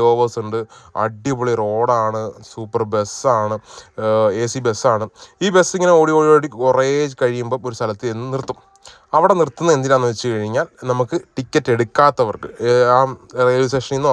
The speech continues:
പരിസരത്തു നിന്നോ ടിക്കറ്റ് എടുക്കാത്തവർക്ക് വീണ്ടും ടിക്കറ്റ് എടുക്കാനുള്ള ഒരു അവസരമാണ്. അവിടെ നമുക്ക് ടിക്കറ്റ് എടുക്കാം. ആ,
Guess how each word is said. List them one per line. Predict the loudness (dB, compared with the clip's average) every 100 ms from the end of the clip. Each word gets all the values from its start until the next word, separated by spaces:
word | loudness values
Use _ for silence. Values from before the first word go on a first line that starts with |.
| 0
പരിസരത്തു | 0 -2 -4
നിന്നോ | -4 -4
ടിക്കറ്റ് | -6 -10 -8
എടുക്കാത്തവർക്ക് | -4 -2 0 -2 -4
വീണ്ടും | -6 -4 -6
ടിക്കറ്റ് | -8 -8
എടുക്കാനുള്ള | -4 -2 0
ഒരു | 0
അവസരമാണ്. | 0 -2 -2 -2 -4 -8 -20 -20 -6 0
അവിടെ | 2
നമുക്ക് | 2 0 -4
ടിക്കറ്റ് | 0 0
എടുക്കാം. | 0 -2 -4 -12 _
ആ, | -4